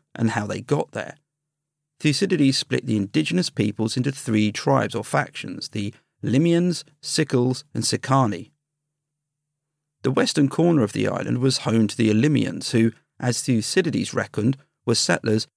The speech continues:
who had escaped the destruction of Troy. Occupying the eastern third of the island were the Sicels, who had crossed over from Italy, and who gave the island its name.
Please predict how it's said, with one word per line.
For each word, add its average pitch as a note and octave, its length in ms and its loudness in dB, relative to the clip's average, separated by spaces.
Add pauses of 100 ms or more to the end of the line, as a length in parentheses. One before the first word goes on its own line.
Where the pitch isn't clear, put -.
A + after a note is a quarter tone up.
who C#3 60 2
had C#3+ 80 2
escaped A#2+ 480 0
the A2+ 60 0
destruction - 580 -4
of - 80 -14
Troy. - 400 -2 (500)
Occupying D3+ 540 2
the A#2 180 -2
eastern E3+ 400 0
third G#2 300 0
of G#2 100 -12
the G2+ 140 -4
island A2 320 -4
were B2 160 2
the C3 80 0
Sicels, - 500 -2
who B2 60 2
had G2 100 -2
crossed - 280 -2
over A#2 160 0
from C3+ 220 0
Italy, - 340 -4 (240)
and E3+ 80 4
who E3 60 4
gave F3+ 280 0
the C3 140 4
island A#2 280 4
its - 160 0
name. - 380 -2